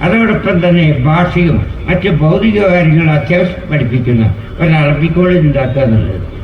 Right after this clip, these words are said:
ആ തീരുമാനമനുസരിച്ചാണ് ഉണ്ടായത്. ആ കാലഘട്ട-, ബഹുമാനപ്പെട്ട ഹസ്രത്തിന്റെ ആ കാലഘട്ടത്തിൽ അവിടെ മുക്തസർ ക്ലാസ് വരെയായിരുന്നു ഉണ്ടായിരുന്നത്.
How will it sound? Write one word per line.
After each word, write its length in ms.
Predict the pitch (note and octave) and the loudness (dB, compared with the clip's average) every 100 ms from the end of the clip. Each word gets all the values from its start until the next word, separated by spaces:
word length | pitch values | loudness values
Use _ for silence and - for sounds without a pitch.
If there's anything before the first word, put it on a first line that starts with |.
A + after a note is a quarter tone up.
| - | -6
ആ 260 | D#3 A3+ B3+ | -2 -2 0
തീരുമാനമനുസരിച്ചാണ് 1300 | G#3 A3+ B3 A#3 G#3+ G3+ F#3+ D#3 F3 - D#3+ D3 B2 - - - | 0 2 2 0 0 0 0 0 0 0 2 2 0 -4 -10 -2
ഉണ്ടായത്. 720 | C3+ C#3+ D#3 D#3+ C#3+ A#2+ G2+ F2 D#2 - - - | 2 4 4 2 0 0 -2 -6 -10 -14 -16 -6
ആ 240 | F3 A3+ G#3+ | -2 -2 -2
കാലഘട്ട-, 600 | G3+ A#3 A3+ G#3 G3+ G3 | -2 0 -2 -4 -4 -2
ബഹുമാനപ്പെട്ട 560 | F#3 G3 G3+ F#3 F#3+ F3 | 0 0 0 -2 -4 -2
ഹസ്രത്തിന്റെ 720 | F3+ F#3 F#3+ F#3 E3 D#3+ D#3 - - - | 0 2 0 0 0 2 0 -4 -12 -4
ആ 200 | E3+ F#3 | -2 0
കാലഘട്ടത്തിൽ 760 | D#3 F3 F#3 D#3 B2+ B2 - G#2 F#2+ - - - | 0 0 2 0 0 -2 -2 -4 -6 -8 -10 -2
അവിടെ 340 | D#3 G3 G#3+ | -2 0 0
മുക്തസർ 720 | F3 D3+ - A3+ C4 A#3+ G#3+ | 0 -2 -4 -2 0 0 -2
ക്ലാസ് 300 | F3+ E3 D3 | -2 0 0
വരെയായിരുന്നു 560 | D3+ C#3 C#3 C3+ A2+ A#2 | 0 0 0 0 0 0
ഉണ്ടായിരുന്നത്. 480 | A2 G#2+ G#2+ F2 | 0 0 0 -2